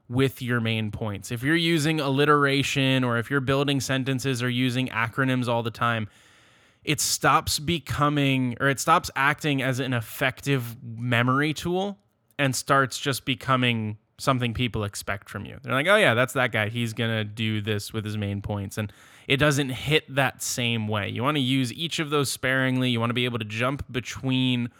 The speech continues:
all of those different things. Use them from time to time. Use them in various ways.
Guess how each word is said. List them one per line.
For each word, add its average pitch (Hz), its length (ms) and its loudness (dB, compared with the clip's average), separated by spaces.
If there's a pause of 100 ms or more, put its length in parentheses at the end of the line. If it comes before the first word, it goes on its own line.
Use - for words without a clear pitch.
(300)
all 131 280 2
of 123 100 0
those 123 220 0
different 117 380 -4
things. 120 320 -2
Use 143 300 -2
them 151 220 0
from 131 200 -6
time 147 360 -2
to 135 60 -10
time. 131 520 0
Use 135 340 -2
them 139 180 0
in 127 100 -2
various 123 540 -2
ways. 120 380 -2